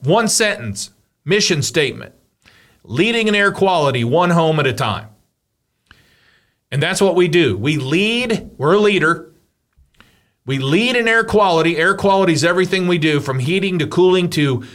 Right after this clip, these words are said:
air duct cleaning to humidification to air purification, uh, and all that, air testing, all that kind of stuff, carbon monoxide. One home, that's all we work on. That's our baby,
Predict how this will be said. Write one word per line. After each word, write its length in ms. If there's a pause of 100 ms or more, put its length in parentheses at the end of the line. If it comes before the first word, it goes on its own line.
(200)
air 160
duct 220
cleaning 360
to 160
humidification 1040
to 280
air 200
purification, 960 (420)
uh, 560
and 140
all 160
that, 420
air 200
testing, 520
all 200
that 160
kind 160
of 60
stuff, 380
carbon 260
monoxide. 640 (960)
One 320
home, 640 (640)
that's 200
all 140
we 120
work 260
on. 360 (280)
That's 200
our 120
baby, 580